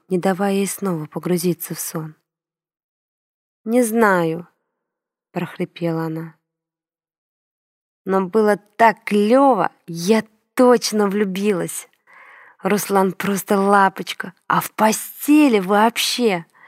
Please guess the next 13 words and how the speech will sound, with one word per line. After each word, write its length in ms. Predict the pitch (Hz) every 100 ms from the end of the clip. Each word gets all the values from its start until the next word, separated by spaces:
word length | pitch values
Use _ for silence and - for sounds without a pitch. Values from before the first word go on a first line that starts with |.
| - - _ _ _ _
Довольно 480 | 180 175 170 165 170
улыбнулась 500 | 165 151 165 170 170
Света 460 | - 175 233 - 170
и 60 |
сладко 440 | 160 - 190 - 185
потянулась. 880 | 190 - 190 175 165 160 - - _ _ _ _ _ _ _ _ _ _ _ _ _ _ _
«Я 220 | 202 247
рада, 300 | 254 214 202
что 240 | 214 - 220
у 40 |
вас 180 | 185 175
всё 200 | - 190
хорошо. 600 | - 190 185 - 170